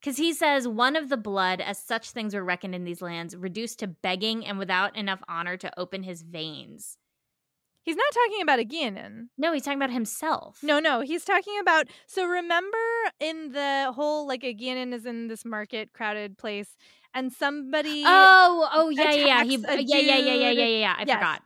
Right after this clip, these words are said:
Speaker 1: I
Speaker 2: So
Speaker 1: forgot.
Speaker 2: he is clearly the guy who, like,
Speaker 1: Who
Speaker 2: broke
Speaker 1: broke
Speaker 2: that
Speaker 1: the,
Speaker 2: other guy's
Speaker 1: yes,
Speaker 2: arm,
Speaker 1: I
Speaker 2: and it,
Speaker 1: see.
Speaker 2: he did it because this is, like, a noble who he's disgusted by the fact.
Speaker 1: Yeah, yeah, yeah.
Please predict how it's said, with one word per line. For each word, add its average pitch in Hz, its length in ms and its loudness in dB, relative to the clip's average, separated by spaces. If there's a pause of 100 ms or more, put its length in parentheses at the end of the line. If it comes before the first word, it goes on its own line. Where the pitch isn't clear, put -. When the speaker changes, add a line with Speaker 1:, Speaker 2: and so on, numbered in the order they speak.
Speaker 1:
I - 60 -4
Speaker 2:
So 311 80 4
Speaker 1:
forgot. - 180 -2
Speaker 2:
he 370 180 2
is 403 180 -4
clearly 320 540 -6
the 262 140 -2
guy 226 500 0
who, 254 160 -8
like, 226 240 -6
Speaker 1:
Who 269 60 -4
Speaker 2:
broke 233 160 0
Speaker 1:
broke 208 180 2
Speaker 2:
that 233 120 0
Speaker 1:
the, 240 40 -2
Speaker 2:
other 233 180 -2
guy's 208 160 -4
Speaker 1:
yes, 196 240 0
Speaker 2:
arm, 302 520 -2 (200)
Speaker 1:
I 202 100 -2
Speaker 2:
and 277 80 -2
it, 294 80 -8
Speaker 1:
see. - 120 -10
Speaker 2:
he 285 140 -6
did 381 200 -2
it 285 160 -4
because 262 380 -4 (120)
this 202 280 -10
is, 233 80 -18
like, 233 160 -6
a 233 100 -6
noble 226 640 -2
who 247 80 -8
he's 233 300 -10
disgusted 233 520 -10
by 202 140 -8
the 202 100 -10
fact. 190 480 -14
Speaker 1:
Yeah, 202 200 2
yeah, 185 200 -2
yeah. 156 280 -8